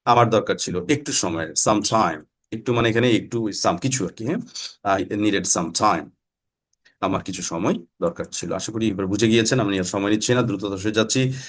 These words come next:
তার সাহায্যের প্রয়োজন ছিল, তার মানে কি? he, তার প্রয়োজন ছিল, he needed, তার প্রয়োজন ছিল, he needed help। কিসের? সাহায্যের প্রয়োজন ছিল, he needed help, তার সাহায্যের প্রয়োজন ছিল। আচ্ছা,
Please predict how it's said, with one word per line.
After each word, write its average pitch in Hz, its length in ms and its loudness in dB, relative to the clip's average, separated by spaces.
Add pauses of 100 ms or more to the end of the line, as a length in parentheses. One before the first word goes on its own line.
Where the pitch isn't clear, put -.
(180)
তার 131 340 8
সাহায্যের 127 560 2
প্রয়োজন 98 360 2
ছিল, - 200 -8 (160)
তার 92 260 8
মানে 95 140 -2
কি? 92 180 -8
he, 123 100 4 (800)
তার 131 300 6
প্রয়োজন 113 300 4
ছিল, - 200 -4
he 107 120 2 (100)
needed, 120 260 4 (1700)
তার 143 260 4 (120)
প্রয়োজন 101 320 0
ছিল, 87 220 -8
he 92 220 0
needed 110 260 4 (760)
help। 113 180 6 (480)
কিসের? 165 260 0 (160)
সাহায্যের 117 440 -2
প্রয়োজন 80 240 -6
ছিল, - 200 -8
he 95 200 2
needed 165 200 6 (460)
help, 98 180 4 (1080)
তার 104 100 -2
সাহায্যের 90 360 -4
প্রয়োজন 80 280 -10
ছিল। 82 160 -10 (440)
আচ্ছা, 107 200 2